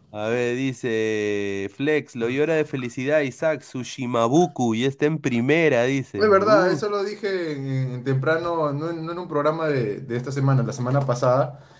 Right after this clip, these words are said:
Speaker 2: El equipo de Kazuyoshi Shimabuku, el Albirex Niigata, ya ascendió a primera ya de Japón. El
Speaker 1: Oye,
Speaker 2: equipo
Speaker 1: que lo, que lo vea Reynoso, pues, ¿no?
Speaker 2: del peruano Nippon ya va a participar en la primera división japonesa. Ojalá que el chico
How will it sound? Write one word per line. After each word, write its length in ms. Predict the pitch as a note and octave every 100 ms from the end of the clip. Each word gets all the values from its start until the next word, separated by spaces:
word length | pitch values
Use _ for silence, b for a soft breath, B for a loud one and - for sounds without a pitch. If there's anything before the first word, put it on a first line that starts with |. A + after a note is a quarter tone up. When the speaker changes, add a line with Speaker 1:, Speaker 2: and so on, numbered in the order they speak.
| B -
Speaker 2:
El 140 | B2+
equipo 440 | C3 C3+ F#3 F3+ F3
de 600 | D3 C#3 B2 A#2 G#2+ -
Kazuyoshi 460 | A2+ - C3+ C3+
Shimabuku, 760 | - D3 B2 C3 D#3 D#3 F3 D#3+
el 100 | C3
Albirex 360 | C#3 C#3+ C#3+
Niigata, 380 | B2+ A#2 C3+ C3+
ya 140 | B2+ D#3+
ascendió 380 | C#3 A#2+ B2+
a 140 | C3+ -
primera 380 | G#2 A2 A2+ G2
ya 140 | G2+
de 100 | G2
Japón. 440 | G2 F#2+ G2+ F#2+ F#2 b b b b -
El 160 | A2+ A#2
Speaker 1:
Oye, 220 | A#2 C#3 C3+
Speaker 2:
equipo 120 | D#3+
Speaker 1:
que 100 | D3+
lo, 500 | C3+ A#2+ G#2 - C3
que 80 | C3
lo 140 | B2+
vea 180 | C3+ F#3
Reynoso, 640 | G3+ D3 D#3+ C#4+ - D3+ B2+
pues, 180 | A#2+ A#2+
¿no? 120 | C3+
Speaker 2:
del 180 | C3 C3
peruano 340 | C#3 E3 E3+
Nippon 460 | D3+ C3+ D#3+ E3+ D3+
ya 240 | D#3 D#3+
va 100 | D#3+
a 20 | C#3
participar 580 | D3+ C3+ C3 C3 D3+ D3+
en 80 | D3
la 120 | C3+
primera 320 | B2 C3 D3
división 440 | D3 B2+ A2+ C#3+
japonesa. 720 | C#3+ C#3 - B2+ D#3 E3+ F#3 E3+
Ojalá 400 | C3+ C3 D3+ C#3
que 200 | D3 C#3+
el 140 | A#2
chico 600 | - F3 D#3 D#3 C#3 C3+